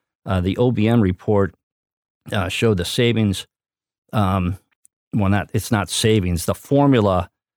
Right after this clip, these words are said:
that will result in forty million dollars to be put towards rehabilitation to be spread across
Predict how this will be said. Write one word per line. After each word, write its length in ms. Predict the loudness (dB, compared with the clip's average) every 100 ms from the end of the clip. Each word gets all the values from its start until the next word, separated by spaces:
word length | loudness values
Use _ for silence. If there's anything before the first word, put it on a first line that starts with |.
| _ _
that 240 | -2 0 2
will 120 | 2
result 460 | 2 2 2 0 0
in 140 | 0
forty 420 | -2 0 2 4
million 320 | 4 4 4
dollars 520 | 2 2 2 2 0 -2
to 100 | -4
be 100 | -4
put 320 | -2 -2 -2
towards 280 | -2 -2 0
rehabilitation 880 | -2 -2 -2 -2 -2 -2 -2 -2 -2
to 60 |
be 100 | -2
spread 400 | -4 -6 -2 0
across 440 | 0 0 0 0